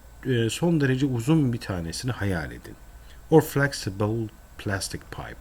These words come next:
Pipe boru demek. Flexible, esnek veya esnek plastik bir boru düşünün. Uzun, son derece uzun bir, e, boru veya pipet düşünün. For example, mesela, imagine a pipe.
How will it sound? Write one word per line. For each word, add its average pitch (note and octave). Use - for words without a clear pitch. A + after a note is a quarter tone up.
Pipe B2
boru F2+
demek. F2
Flexible, G2
esnek F#2
veya D3
esnek C#3
plastik A#2
bir F#2
boru F2+
düşünün. -
Uzun, F#2
son F#2
derece C#2
uzun E2
bir, C2+
e, D#2
boru F#2
veya F2
pipet -
düşünün. A1+
For -
example, -
mesela, -
imagine G#2
a A2
pipe. -